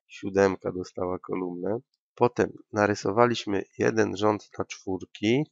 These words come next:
i jeden dla ósemki. Potem narysowaliśmy przekątne. Przekątne są w tej metodzie najważniejsze, inaczej pewnie w ogóle byśmy ich nie rysowali. O co tutaj chodzi?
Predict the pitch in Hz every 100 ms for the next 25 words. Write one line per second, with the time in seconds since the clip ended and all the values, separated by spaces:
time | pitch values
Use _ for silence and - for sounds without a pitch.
0 | _ _ _ 151 117 104 113 117 104 98
1 | 107 - 92 85 - - - _ _ _
2 | _ _ _ 110 113 110 101 123 120 113
3 | 107 110 - 104 104 113 - 123 - 131
4 | - 110 87 87 - _ - - 135 127
5 | 127 127 120 - 117 110 - 113 120 123
6 | 123 123 123 123 - - 104 107 - 113
7 | 110 107 113 113 104 104 110 - 110 104
8 | - 101 101 104 101 98 - _ _ _
9 | - 147 - 135 131 113 104 101 87 -